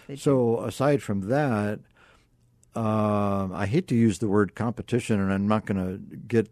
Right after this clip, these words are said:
Speaker 2: I don't wanna,
Speaker 1: I
Speaker 2: I
Speaker 1: hate
Speaker 2: don't
Speaker 1: that
Speaker 2: mean,
Speaker 1: word, too.
Speaker 2: I don't mean that in a,
Speaker 1: <laughs> No.
Speaker 2: "We're out to, you know, we could, we're gonna make more than you," or, uh, that's not it. But,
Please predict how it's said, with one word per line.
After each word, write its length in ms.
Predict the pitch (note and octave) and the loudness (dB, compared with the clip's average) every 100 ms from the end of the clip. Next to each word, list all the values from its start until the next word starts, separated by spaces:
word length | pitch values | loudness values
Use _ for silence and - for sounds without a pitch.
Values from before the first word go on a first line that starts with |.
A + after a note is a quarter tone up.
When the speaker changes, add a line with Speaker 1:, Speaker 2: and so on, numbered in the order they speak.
| _ - | _ -6
Speaker 2:
I 80 | A2+ | -2
don't 200 | A#2+ A2 | 0 0
wanna, 360 | G#2+ F#2+ G2+ - - | 0 0 -2 -6 -12
Speaker 1:
I 20 | |
Speaker 2:
I 40 | D#3 | -4
Speaker 1:
hate 40 | |
Speaker 2:
don't 160 | D#3+ G#2+ | -2 -2
Speaker 1:
that 80 | - | -2
Speaker 2:
mean, 80 | B2+ | -2
Speaker 1:
word, 180 | B2+ - | -4 -10
too. 160 | C#3+ | -6
Speaker 2:
I 60 | C#3+ | -2
don't 260 | C#3 G#2+ | 0 2
mean 240 | A#2 C3 A#2+ | 2 4 4
that 240 | G#2 F#2+ | 2 2
in 180 | G#2 G#2 | 0 0
a, 280 | F#2 F2+ F2 | 0 -4 -8
Speaker 1:
<laughs> 40 | - | -16
No. 60 | - _ | -20 _
Speaker 2:
"We're 280 | G2 A2+ G#2+ | 0 2 4
out 220 | G2+ G2 | 2 -2
to, 480 | - F#2+ F#2 F2 E2+ - - _ _ _ _ - | -2 0 0 -2 -6 -12 -20 _ _ _ _ -8
you 120 | A#2+ | -2
know, 100 | G2+ | 0
we 140 | A2+ G2 | 0 0
could, 220 | G2+ F2+ | -2 -2
we're 240 | A2+ A2+ | -2 2
gonna 140 | A#2 G#2 | 2 2
make 260 | G2+ G2 | 0 0
more 440 | G2 F#2+ G2+ G#2 G2+ | -2 -2 0 0 0
than 200 | G2 G2+ | -2 -2
you," 600 | G2+ G2 G2 F2+ F2 F2 | 0 0 0 -2 -2 -4
or, 220 | F#2 G2+ | -4 -4
uh, 100 | - | -2
that's 240 | A#2+ A#2+ - | 0 0 0
not 220 | A#2 G2+ | 2 4
it. 400 | G#2+ G2+ E2+ - - - _ | 4 2 0 -8 -20 -20 _
But, 240 | B2 A2+ | 2 2